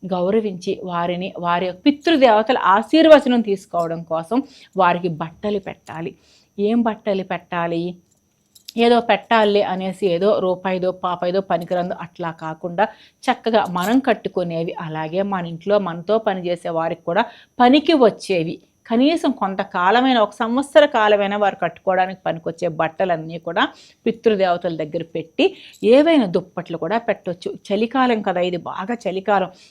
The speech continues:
దుప్పట్ల దగ్గర నుంచి మనం ఏదైనా కూడా మనకి కానీ, మన, మనకి సహాయపడే వారికి కానీ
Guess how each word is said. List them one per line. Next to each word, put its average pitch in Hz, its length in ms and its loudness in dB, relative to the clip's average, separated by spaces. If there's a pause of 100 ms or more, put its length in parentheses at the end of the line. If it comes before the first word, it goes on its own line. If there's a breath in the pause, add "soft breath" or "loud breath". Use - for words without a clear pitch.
(120)
దుప్పట్ల 185 440 -2
దగ్గర 170 360 -4
నుంచి 208 260 -4
మనం 208 260 -2
ఏదైనా 262 440 4
కూడా 247 240 4 (360 loud breath)
మనకి 233 360 4
కానీ, 240 320 4
మన, 226 240 2
మనకి 196 480 0
సహాయపడే 220 800 4
వారికి 180 300 2
కానీ 185 360 0